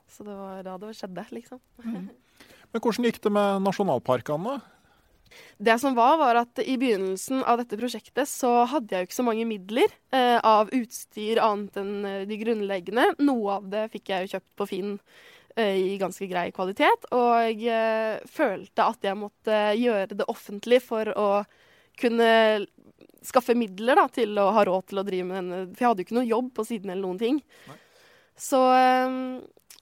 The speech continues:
Speaker 1: så jeg s-, fortalte jo til aviser som begynte liksom å bli litt nysgjerrig på dette her da, eh, at, eh, hva prosjektet skulle gå ut på, og, eh,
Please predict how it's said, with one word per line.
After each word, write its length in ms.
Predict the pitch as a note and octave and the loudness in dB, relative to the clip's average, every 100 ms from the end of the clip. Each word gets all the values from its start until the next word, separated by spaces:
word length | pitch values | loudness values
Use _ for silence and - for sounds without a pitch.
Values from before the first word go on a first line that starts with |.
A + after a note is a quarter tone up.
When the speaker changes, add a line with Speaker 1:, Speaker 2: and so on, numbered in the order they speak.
| - | -10
Speaker 1:
så 160 | - | 0
jeg 180 | B3+ B3+ - | 2 2 0
s-, 200 | - G#3 - _ _ _ - - C#4 | -14 -20 -20 _ _ _ -20 -8 -4
fortalte 480 | C4+ A3 G3 - | 2 4 2 -2
jo 180 | C#4 C4+ | 0 0
til 140 | C4 C4+ | 0 0
aviser 400 | B3 G3 - A#3+ | 0 -4 -4 -2
som 140 | C4+ | -2
begynte 240 | A#3 G3+ A#3+ | -2 -2 -4
liksom 220 | A#3+ A#3 | -4 -4
å 60 | |
bli 100 | A3 G#3 | -4 -4
litt 140 | A3+ | -4
nysgjerrig 380 | A#3+ G#3+ F#3 F#3 | -4 -2 -4 -6
på 60 | G3 | -8
dette 160 | G#3+ A3+ | -2 2
her 140 | A#3 | 4
da, 60 | C#4+ - _ _ - | 4 2 _ _ -6
eh, 540 | A3+ G3+ G3 G3 - - - A3+ _ G#3+ | -4 -4 -6 -8 -12 -14 -18 -20 _ -16
at, 300 | G#3 _ G#3+ | -16 _ -2
eh, 800 | G#3 G3+ G3+ G3 F#3+ F#3+ F#3+ F3 - F#3 F#3+ | 0 0 -2 -4 -6 -6 -8 -12 -16 -14 -2
hva 120 | G3 G3+ G3 G3 | 0 0 -2 -6
prosjektet 320 | A3+ G3+ G3 | -8 -8 -12
skulle 160 | A3+ G3+ | -8 -2
gå 140 | G#3+ G3 | -2 -2
ut 140 | F#3+ - | -6 2
på, 80 | B3+ | 6
og, 460 | B3 A3+ A3+ G#3+ | 6 6 2 0
eh, 180 | A3+ | 0